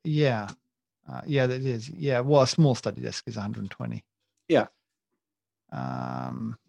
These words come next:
Speaker 1: dimensions. Let me tell you what Google says. Ooh, it's on Clumsy Goat.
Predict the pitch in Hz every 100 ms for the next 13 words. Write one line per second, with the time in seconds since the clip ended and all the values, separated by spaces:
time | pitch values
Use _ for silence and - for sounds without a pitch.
0 | _ _ _ - 117 110 107 104 - 64
1 | 58 - - - - _ - - _ _
2 | - - - - _ _ _ - 156 175
3 | 151 127 156 151 135 - 107 98 - -
4 | - 233 302 123 _ _ _ _ _ _
5 | _ _ _ - 135 135 - 135 135 123
6 | 127 160 117 -